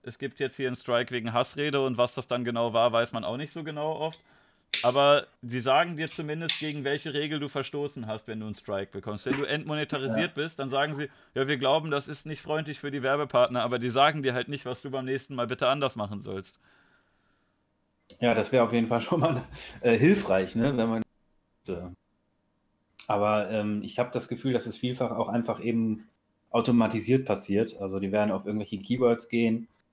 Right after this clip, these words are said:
Speaker 1: Mhm.
Speaker 2: und durch die, ähm, äh, durch, dadurch, dass das, der Ton des Videos ja mittlerweile auch in Text verwandelt wird, werden die da einfach auf Stichworte gehen und sobald da irgendwelche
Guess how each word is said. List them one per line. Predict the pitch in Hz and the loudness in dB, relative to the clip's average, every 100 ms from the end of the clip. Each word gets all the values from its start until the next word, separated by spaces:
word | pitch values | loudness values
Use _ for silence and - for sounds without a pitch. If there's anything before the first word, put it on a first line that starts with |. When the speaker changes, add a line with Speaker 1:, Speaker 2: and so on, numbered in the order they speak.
| _ - | _ -8
Speaker 1:
Mhm. | 107 | -4
Speaker 2:
und | 101 | 0
durch | 107 101 - | 0 0 -4
die, | 101 101 101 | -2 -2 -2
ähm, | 85 101 101 101 98 | 0 2 2 0 -2
äh, | 98 95 92 76 - _ _ _ _ - | -4 -4 -4 -8 -12 _ _ _ _ -10
durch, | 107 98 | -6 -2
dadurch, | 110 107 - | 0 0 2
dass | 92 - | 2 2
das, | 92 - - - - | -6 -8 -20 -14 -2
der | 101 | 0
Ton | 123 127 131 | 6 6 6
des | 120 | 4
Videos | 120 120 113 | 4 4 4
ja | 113 | 2
mittlerweile | 113 107 107 107 98 | 2 2 2 2 0
auch | 104 | 0
in | 98 | -2
Text | 117 - | -4 -2
verwandelt | 123 110 110 110 101 | 0 4 4 2 0
wird, | 104 107 _ _ _ _ _ | -2 -2 _ _ _ _ _
werden | 92 95 104 | -4 -2 0
die | |
da | 95 | 0
einfach | 95 101 | 0 -2
auf | 98 | -4
Stichworte | - - 107 98 98 | -8 -6 -2 -2 -2
gehen | 101 101 | -2 -2
und | 92 90 | -2 -8
sobald | - 92 98 | -2 -2 0
da | 85 | -2
irgendwelche | 95 95 92 98 95 | -4 -4 -2 0 0